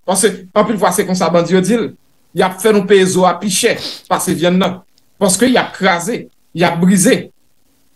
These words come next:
Si ou tande Barbecue, li di ke yo te mande antant, Leta a te refize, pou kounye a, yo pa chita sou antant ankò. Ok? Yo pa chita sou antant ankò. Èske se pa sèl Ayiti, ke nèg ki di se teworis,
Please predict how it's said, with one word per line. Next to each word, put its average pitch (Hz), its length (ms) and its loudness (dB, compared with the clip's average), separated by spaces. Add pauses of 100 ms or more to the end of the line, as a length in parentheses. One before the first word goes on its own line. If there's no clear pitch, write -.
Si - 200 -2
ou 254 160 -2
tande 214 320 2
Barbecue, 214 480 0 (720)
li 196 160 2
di 247 160 4
ke 208 80 6
yo 202 160 6
te 196 100 2
mande 175 300 0
antant, 233 400 -4 (500)
Leta 196 360 2
a 180 40 -6
te 185 120 -4
refize, 185 400 2 (400)
pou 226 160 2
kounye 220 420 4
a, 233 120 0 (400)
yo 190 180 4
pa 202 100 0
chita 180 300 -4
sou 170 180 -8
antant 170 300 -4
ankò. 170 220 -2 (1400)
Ok? 185 140 2 (480)
Yo 214 160 4
pa 254 160 -2
chita 202 240 -2
sou 180 160 -2
antant 170 180 -2
ankò. 202 200 0 (560)
Èske 277 260 0
se 311 120 -2
pa 247 140 -4
sèl 214 240 -2
Ayiti, 190 540 -2 (580)
ke 247 80 6
nèg 285 280 0
ki 269 100 0
di 190 160 -2
se 202 160 2
teworis, 196 480 2